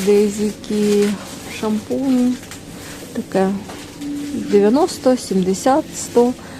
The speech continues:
Ну, дванадцять гривень оце мило. Ві-, дванадцять вісімдесят це більш-менш. А то так, шістдесят, дитяче одинадцять дев'яносто. <laughs> Дев'яносто.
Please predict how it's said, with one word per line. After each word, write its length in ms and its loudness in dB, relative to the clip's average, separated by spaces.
Ну, 240 2
дванадцять 720 2
гривень 560 4
оце 420 -2
мило. 300 2
Ві-, 160 -4
дванадцять 580 0
вісімдесят 680 -2
це 100 0
більш-менш. 760 -4
А 100 0
то 100 0
так, 260 -4
шістдесят, 640 -4
дитяче 560 -6
одинадцять 680 -2
дев'яносто. 800 -2
<laughs> 920 2
Дев'яносто. 880 -2